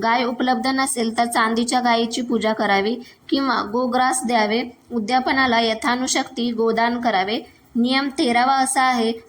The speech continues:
दर द्वादशीला देवासमोर शिधा काढून ठेवावा व संकल्प करून सत्पात्री द्यावे. नियम चौदावा असा आहे नित्य देवदर्शन, म्हणजेच नित्य नियमाने मंदिरात जाऊन दर्शन प्रदक्षिणा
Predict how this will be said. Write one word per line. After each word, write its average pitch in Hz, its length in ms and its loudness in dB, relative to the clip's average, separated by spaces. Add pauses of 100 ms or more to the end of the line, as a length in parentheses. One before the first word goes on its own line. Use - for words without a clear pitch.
(100)
दर 247 240 2
द्वादशीला 254 720 2
देवासमोर 240 680 0
शिधा 240 320 0
काढून 240 380 2
ठेवावा 247 460 0 (300)
व 233 120 0
संकल्प 247 520 0
करून 240 380 0
सत्पात्री 226 640 -2
द्यावे. 214 320 0 (880)
नियम 254 300 0
चौदावा 254 500 2
असा 254 300 2
आहे 233 280 2 (300)
नित्य 262 360 -2
देवदर्शन, 233 760 0
म्हणजेच 240 540 -2 (320)
नित्य 262 420 0
नियमाने 262 580 2 (380)
मंदिरात 240 400 2
जाऊन 233 420 2
दर्शन 240 420 2
प्रदक्षिणा 233 720 0